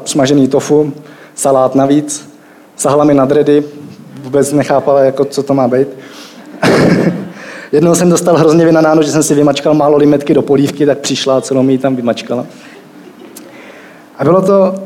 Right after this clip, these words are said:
hrozně milý se tam na ty místa vracet. Jenže pak jsme odjeli. Já zpátky do Thajska, Adam do Střední Ameriky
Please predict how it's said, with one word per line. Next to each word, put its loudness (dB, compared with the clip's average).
hrozně 2
milý 2
se -4
tam 0
na 2
ty -2
místa 0
vracet. -2
Jenže 0
pak -2
jsme 0
odjeli. 0
Já 0
zpátky -2
do 2
Thajska, 0
Adam 2
do 2
Střední 0
Ameriky 0